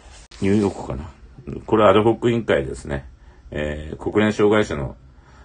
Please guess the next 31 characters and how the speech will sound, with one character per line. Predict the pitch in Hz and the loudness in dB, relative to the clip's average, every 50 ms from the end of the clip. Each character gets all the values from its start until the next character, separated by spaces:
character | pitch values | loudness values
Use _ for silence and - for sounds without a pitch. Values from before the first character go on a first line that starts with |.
| - - - | -20 -16 -8
ア | - 80 | -4 -2
ド | 80 | -2
ホ | 85 85 | -2 -2
ッ | - | -2
ク | - 90 | -2 -4
委 | 85 | -2
員 | 80 76 | -2 -4
会 | 69 71 69 67 67 | -4 -6 -6 -6 -6
で、 | 67 76 76 - - - - | -6 -8 -8 -8 -10 -10 -10
え | - 71 69 67 62 - - - - | -8 -8 -8 -8 -10 -10 -12 -14 -16
ー、 | - - - - - - - - - - - - - - - - | -18 -20 -20 -20 -20 -20 -20 -20 -20 -20 -20 -20 -20 -20 -16 -14
発 | - - - | -14 -8 -2
表 | - 90 82 | -2 -2 -2
し | - | 0
て | - | -2
い | 82 | -2
る | 80 71 | -2 -2
と | 80 71 | -4 -2
こ | 76 78 | -2 -2
ろ | 71 | -2
だ | 65 60 | -4 -8
と | 64 - | -12 -12
思 | - - 64 | -12 -12 -12
い | |
ま | - - 60 | -12 -12 -12
す。 | - - - - - - - - - - - - - - - - - - - - - - - - | -14 -16 -18 -20 -20 -20 -20 -20 -20 -20 -20 -20 -20 -20 -20 -20 -20 -20 -20 -20 -20 -16 -8 -4
二 | 95 92 | -4 -4
千 | - 131 127 120 104 90 | 0 0 2 2 2 4
六 | 82 85 85 - 92 | 2 2 2 2 0
年 | 107 107 90 78 | 0 0 0 0
夏、 | 73 73 71 69 - 95 90 - | -4 -6 -8 -6 -4 -2 -2 -4